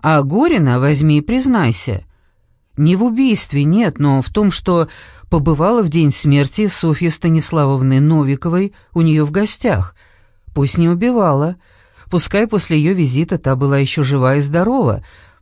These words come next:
даже перезвонила будущей невестке. Но ведь подтверждение, что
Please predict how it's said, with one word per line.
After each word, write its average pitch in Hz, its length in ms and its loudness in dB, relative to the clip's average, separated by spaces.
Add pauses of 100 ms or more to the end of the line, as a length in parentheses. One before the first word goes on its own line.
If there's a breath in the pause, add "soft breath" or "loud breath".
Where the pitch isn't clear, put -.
(100)
даже 151 500 0
перезвонила 170 680 0
будущей 185 400 -2
невестке. 214 720 -2 (680 soft breath)
Но 165 160 0
ведь 175 260 0
подтверждение, 175 960 0
что 127 480 -2